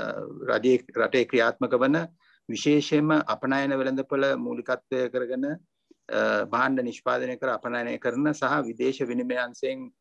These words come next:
ආදායම උපයන සමාගම් මේ අවස්ථාව, අ, අ,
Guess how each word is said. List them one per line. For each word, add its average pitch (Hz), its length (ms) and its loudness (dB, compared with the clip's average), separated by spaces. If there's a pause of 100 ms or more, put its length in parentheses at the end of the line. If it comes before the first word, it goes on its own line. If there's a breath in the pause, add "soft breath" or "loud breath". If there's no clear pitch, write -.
(300)
ආදායම 113 460 2
උපයන 135 360 4 (320)
සමාගම් 127 640 2 (520)
මේ 160 180 0
අවස්ථාව, 151 540 2 (560)
අ, 139 120 -4 (1500)
අ, - 60 -2